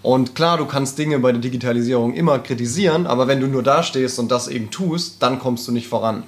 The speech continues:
Und wir sehen das halt als, als riesiger Hebel, ähm, und glauben, dass, wenn wir das international skalieren, da wirklich was verändern können.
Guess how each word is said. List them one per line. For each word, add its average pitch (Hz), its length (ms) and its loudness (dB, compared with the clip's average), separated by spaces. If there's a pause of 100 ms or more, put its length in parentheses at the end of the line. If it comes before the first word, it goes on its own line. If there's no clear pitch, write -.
(220)
Und 117 140 0
wir 143 120 2
sehen 143 200 2
das 127 160 2
halt 120 160 2
als, 113 260 -4 (280)
als 113 120 -4
riesiger 131 460 4
Hebel, 143 500 2 (320)
ähm, 113 220 0
und 117 140 -4
glauben, 120 320 4
dass, - 320 -2
wenn 110 120 -2
wir 110 80 -2
das 123 360 0
international 123 680 0
skalieren, 113 480 0
da 107 160 -4
wirklich 107 240 -8
was 104 140 -10
verändern 107 320 -6
können. 104 160 -8